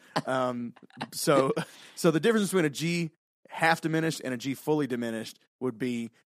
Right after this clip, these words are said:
that the F would be an E. So, uh, fully diminished is all minor thirds, G, B flat, D flat, E, and then it's back up a minor third to another G. Half diminished has a true,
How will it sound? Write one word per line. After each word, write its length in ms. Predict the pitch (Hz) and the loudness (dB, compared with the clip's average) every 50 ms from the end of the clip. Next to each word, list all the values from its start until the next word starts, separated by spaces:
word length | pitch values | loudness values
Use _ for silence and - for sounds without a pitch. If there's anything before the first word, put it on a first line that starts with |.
| _ - | _ -8
that 200 | 117 127 117 - | -6 -6 -4 -6
the 160 | 127 113 143 | -6 -4 -2
F 260 | 135 131 127 - - | -2 -2 -2 -2 -4
would 140 | 135 120 110 | -6 -6 -6
be 160 | 120 113 110 | -6 -8 -8
an 100 | 107 107 - - | -10 -12 -10 -10
E. 280 | 120 110 - - - _ _ - | -10 -8 -10 -10 -14 _ _ -10
So, 380 | - - 127 113 110 110 110 _ _ _ _ _ _ - | -6 -4 -2 -2 -2 -4 -6 _ _ _ _ _ _ -10
uh, 340 | 123 117 113 113 113 117 - - | -8 -6 -6 -6 -8 -8 -10 -12
fully 320 | - - - 160 156 143 | -8 -2 0 2 2 2
diminished 480 | 135 135 127 127 123 120 117 - - - | 0 -2 -2 -4 -4 -4 -6 -8 -8 -8
is 300 | 120 117 113 110 101 - - - | -6 -6 -6 -6 -8 -10 -10 -6
all 340 | - 127 127 127 131 127 127 | -2 0 2 2 2 2 0
minor 300 | 127 123 120 120 120 120 | 0 -2 -2 -2 -4 -6
thirds, 400 | - 123 113 101 95 98 92 107 | -6 -6 -6 -6 -8 -12 -14 -16
G, 320 | 101 - 120 127 120 117 | -12 -8 -6 -6 -6 -6
B 240 | 113 98 - 127 117 | -6 -8 -8 -8 -8
flat, 400 | 110 - 117 117 113 110 110 - - 113 | -8 -8 -6 -6 -6 -6 -8 -10 -14 -12
D 200 | 101 127 120 113 | -10 -8 -8 -8
flat, 380 | - - 117 110 107 107 104 _ _ - | -8 -10 -8 -8 -8 -10 -12 _ _ -10
E, 380 | 127 120 110 107 104 107 104 - _ - | -8 -8 -6 -6 -8 -10 -10 -12 _ -14
and 100 | 110 110 | -14 -12
then 80 | 107 | -12
it's 140 | 110 - 107 | -12 -14 -12
back 260 | 101 107 110 113 107 _ | -8 -8 -8 -8 -8 _
up 160 | - 120 - _ - - | -10 -12 -12 _ -14 -14
a 60 | 117 | -12
minor 220 | 113 113 113 113 | -10 -8 -8 -8
third 240 | 110 - 113 104 - | -6 -8 -8 -8 -8
to 80 | - 110 | -10 -10
another 240 | 101 101 98 98 | -10 -10 -12 -12
G. 240 | 95 107 110 98 - _ _ _ _ _ _ _ _ _ _ - | -12 -12 -14 -14 -14 _ _ _ _ _ _ _ _ _ _ -10
Half 340 | - - 156 160 156 - - | -2 2 2 2 2 0 -2
diminished 480 | 147 135 127 123 117 117 113 - - | -6 -4 -4 -4 -6 -8 -10 -12 -12
has 260 | - - 127 120 113 113 | -8 -4 -4 -4 -4 -6
a 60 | 110 | -8
true, 580 | - - - - 120 117 117 107 107 107 104 | -12 -12 -10 -8 -6 -4 -4 -6 -6 -8 -10